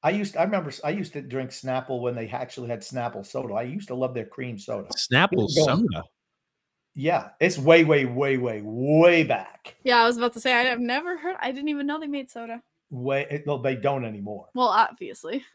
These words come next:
Speaker 1: It was way back, but I love, man, their cream soda was good.
Speaker 2: Oh, good gracious,
Speaker 1: That's a
Speaker 2: Grumpy.
Speaker 1: New York thing. Cream soda's a New York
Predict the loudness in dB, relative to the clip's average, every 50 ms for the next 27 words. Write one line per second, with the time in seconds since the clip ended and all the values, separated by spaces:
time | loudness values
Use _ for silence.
0 | -8 -8 -8 -6 -4 -4 -4 -4 -6 -6 -8 -2 0 2 2 2 0 -2 -6 -10
1 | -12 -18 _ -20 _ _ _ _ -2 0 0 0 2 2 2 2 2 0 -6 -6
2 | -4 -4 -6 -8 -8 -8 -12 -12 -12 -10 -10 -8 -8 -8 -10 -14 _ _ -10 -8
3 | -8 -8 -8 _ _ _ _ _ _ _ _ _ _ _ _ _ _ _ _ _
4 | -4 -2 0 0 0 -2 -4 -4 -4 -6 -6 -4 -4 -6 -4 -6 -6 -8 -10 -14
5 | -12 -2 2 2 2 2 0 -4 -4 -2 0 2 2 0 0 -2 -6 -6 -6 -6
6 | -6 -6 -6 -6 -6 -4 -2 -2 0 -2 -4 -8 -10 -10 -10 -10 -10 -12 -14 -18
7 | -20 -20